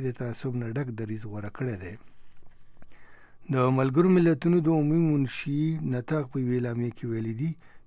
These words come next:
چې عمومي منشي دا ډېره غوره ګڼي چې امریکا دې د ملګرو ملتونو د بشر د حقوقو په شورا کې پاتې شي. د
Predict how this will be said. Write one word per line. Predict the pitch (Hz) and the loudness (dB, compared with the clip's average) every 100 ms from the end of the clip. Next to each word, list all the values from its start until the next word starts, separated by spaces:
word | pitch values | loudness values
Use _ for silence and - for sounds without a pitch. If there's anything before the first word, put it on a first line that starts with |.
| - | -10
چې | 147 135 | -4 0
عمومي | 135 165 160 | 2 4 4
منشي | 131 - 151 123 | 2 -2 -4 -4
دا | 123 120 | -2 -2
ډېره | 120 110 | -2 -2
غوره | 123 143 131 | -2 -2 -2
ګڼي | 123 135 185 - - - - | 0 0 0 -2 -12 -20 -10
چې | 151 | -4
امریکا | 120 113 - 120 113 | -4 -4 -6 -6 -4
دې | 131 | -4
د | 135 123 | -2 -2
ملګرو | 110 117 117 | -4 -6 -4
ملتونو | 113 113 - 131 120 | -4 -6 -6 -6 -4
د | 117 113 | -6 -8
بشر | 110 123 | -8 -10
د | 110 110 | -10 -12
حقوقو | - 113 107 | -10 -12 -12
په | 120 | -14
شورا | - 117 113 | -12 -10 -12
کې | - 104 | -12 -10
پاتې | 131 104 - | -8 -8 -12
شي. | - 110 - - - - - - - - | -14 -14 -16 -20 -20 -18 -18 -18 -18 -12
د | - | -2